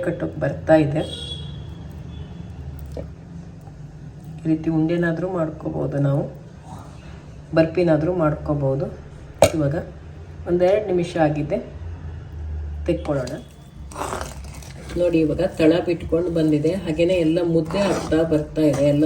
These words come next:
ಒಂದೇ ಕಡೆ ಈ ರೀತಿ ಮುದ್ದೆ ಮುದ್ದೆ ಥರ ಬರ್ತಾ ಇದೆ. ತಳ ಕೂಡ ಬಿಟ್ಟಿದೆ ನೋಡಿ ಈ ಥರ. ಈಗ ಇದನ್ನ ತುಪ್ಪ ಸವರಿರೋ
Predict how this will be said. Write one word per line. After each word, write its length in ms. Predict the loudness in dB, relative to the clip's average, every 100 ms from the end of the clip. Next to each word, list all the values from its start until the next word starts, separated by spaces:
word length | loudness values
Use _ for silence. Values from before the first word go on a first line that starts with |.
| 4
ಒಂದೇ 300 | 4 4 4 2 2
ಕಡೆ 160 | 2 0 -4 -12 -14 -16 -16 -16 -16 -16 2
ಈ 40 | 6 6
ರೀತಿ 240 | 6 0 -2 -8 -14 -16 -16 -14 -14 2 4
ಮುದ್ದೆ 240 | 6 6 6
ಮುದ್ದೆ 200 | 6 6
ಥರ 100 | 4 2 2
ಬರ್ತಾ 300 | -2 0 2 4
ಇದೆ. 140 | 2 0 -2 0 4
ತಳ 120 | 4 2
ಕೂಡ 120 | 2 2 2
ಬಿಟ್ಟಿದೆ 300 | 0 2 2
ನೋಡಿ 180 | 2 0 -2 -4
ಈ 20 | -2
ಥರ. 100 | -2 0 -2 -4 -8 -12 -2 2
ಈಗ 80 | 6 6
ಇದನ್ನ 260 | 6 2 0 -6 -16 -4
ತುಪ್ಪ 200 | -4 0 0 2
ಸವರಿರೋ 340 | 2 4 2